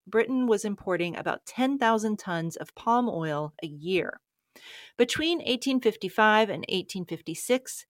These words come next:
the entire African production of palm oil was around forty thousand to forty-two thousand tons.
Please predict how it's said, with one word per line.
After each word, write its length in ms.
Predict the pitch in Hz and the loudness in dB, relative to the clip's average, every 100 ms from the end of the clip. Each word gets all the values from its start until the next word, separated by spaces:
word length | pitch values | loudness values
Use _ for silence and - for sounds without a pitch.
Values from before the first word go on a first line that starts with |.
| _ | _
the 100 | 220 | 0
entire 500 | 226 - 254 262 285 | 0 -2 0 4 6
African 480 | - 226 226 226 214 | 4 0 -2 -2 -2
production 580 | 196 202 247 - 185 165 | 2 4 4 0 -2 -2
of 160 | 165 | -6
palm 320 | - 196 202 | -6 -4 -4
oil 440 | 196 170 165 160 156 | -2 -2 -2 -2 -2
was 160 | 180 180 | -4 -4
around 320 | 170 165 165 | -4 -4 -4
forty 460 | - - 214 240 | -8 0 2 2
thousand 580 | 247 196 190 185 185 180 | -2 0 0 -2 -6 -6
to 140 | - 160 | -6 -8
forty-two 640 | - 185 180 - - 277 | -4 -4 -4 -6 -2 -2
thousand 480 | 277 143 131 135 - | -2 -6 -6 -10 -14
tons. 580 | - 208 147 - - | -4 -2 -2 -8 -18